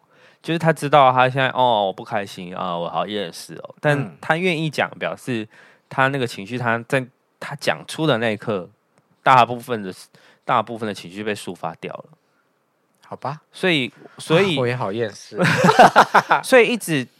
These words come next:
Speaker 1: 所以很多人会很，让人很震惊的时候，就是当他一直强颜欢笑的时候，你没有办法察觉。
Speaker 2: 嗯。
Speaker 1: 这件事是最难的。
Speaker 2: 嗯。
Speaker 1: 对，在他某些时刻他很需要帮助的时候，他也没有办法求援的人，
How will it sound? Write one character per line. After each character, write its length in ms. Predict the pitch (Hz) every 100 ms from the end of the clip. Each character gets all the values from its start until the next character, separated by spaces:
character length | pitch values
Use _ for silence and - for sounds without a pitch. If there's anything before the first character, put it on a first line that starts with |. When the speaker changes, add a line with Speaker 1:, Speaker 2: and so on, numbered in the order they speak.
| -
Speaker 1:
所 160 | -
以 120 | 190 -
很 200 | - 123
多 140 | 165
人 120 | 165 131
会 160 | 156
很， 320 | 139 98 95 107
让 180 | 147
人 160 | 135 104
很 100 | 95
震 280 | - 156 113
惊 220 | 101 113
的 80 | 101
时 80 | 87
候， 80 | 104
就 80 | 117
是 180 | 131 127 -
当 260 | 127 135
他 260 | 127 123 120
一 120 | 123
直 200 | - 98 - -
强 240 | - 92
颜 140 | 95
欢 200 | 95 90 87
笑 200 | 98 82
的 80 |
时 160 | - -
候， 120 | 80
你 100 | 87
没 120 | 110
有 80 | 165
办 80 | 151
法 120 | 113
察 260 | - 87 92
觉。 360 | - 87 - - _
Speaker 2:
嗯。 260 | 165 156 107
Speaker 1:
这 140 | 196
件 160 | 190 175
事 140 | 160
是 100 | 151
最 220 | 143 139
难 180 | 87 71 - -
的。 120 | - _ 156
Speaker 2:
嗯。 280 | 139 104 80
Speaker 1:
对， 260 | 104 95 92
在 160 | 123
他 220 | 131 131 127 113
某 220 | - 107 101
些 260 | 131 127 127 _ _ _
时 260 | - - 113
刻 200 | - 127
他 240 | 120 120
很 240 | 113 90 80
需 320 | - 110 107
要 460 | 113 104 92 85 -
帮 280 | 110 117 123
助 220 | - 107
的 100 | 90
时 160 | - 107
候， 140 | 110
他 240 | - 123
也 160 | 120 92
没 160 | 87 110
有 100 | 101
办 140 | 95
法 40 |
求 320 | 82 - 85 90
援 180 | 82
的 140 | 78 80
人， 220 | -